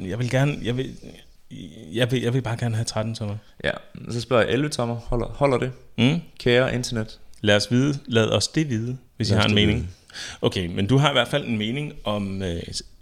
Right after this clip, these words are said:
Speaker 1: det, man kalder smartwatch.
Speaker 2: Åh ja, jeg fik fingre i sådan en Pebble-ur,
Speaker 1: Mhm.
Speaker 2: og så spændte jeg det på mit håndled og gik rundt med det.
Speaker 1: Pebble, det er den der uafhængige
Speaker 2: Ja, det er et, øh, det er sådan en Kickstarter-ur.
Speaker 1: Mhm.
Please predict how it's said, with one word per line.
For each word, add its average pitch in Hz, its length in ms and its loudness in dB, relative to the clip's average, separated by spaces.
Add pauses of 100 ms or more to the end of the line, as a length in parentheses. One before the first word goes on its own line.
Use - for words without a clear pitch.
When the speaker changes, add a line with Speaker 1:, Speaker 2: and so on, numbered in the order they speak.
(100)
Speaker 1:
det, 117 80 0
man 123 100 2
kalder 104 220 0
smartwatch. - 1200 -2 (500)
Speaker 2:
Åh 120 160 6
ja, 95 120 6 (140)
jeg 104 120 2
fik 107 160 -4
fingre 113 240 0
i 110 40 0
sådan 107 120 -6
en 92 40 -6
Pebble-ur, 92 640 -4
Speaker 1:
Mhm. 123 200 0 (160)
Speaker 2:
og 92 160 -6
så 95 120 -2
spændte 92 480 -2
jeg 87 80 2
det 85 80 -2
på 101 120 -2
mit 95 100 0
håndled 95 380 -2 (180)
og 101 60 -6
gik 101 180 -6
rundt 98 160 -4
med 92 120 -2
det. 90 80 -6 (520)
Speaker 1:
Pebble, 104 280 4
det 107 220 4
er 90 140 6
den 90 180 4
der 92 100 8
uafhængige 92 720 2 (320)
Speaker 2:
Ja, - 180 4
det 107 120 6
er 90 200 8
et, 82 260 0
øh, 85 340 0 (280)
det - 300 -12
er - 40 -10
sådan - 100 -10
en 98 80 -18
Kickstarter-ur. - 880 -10
Speaker 1:
Mhm. 107 240 0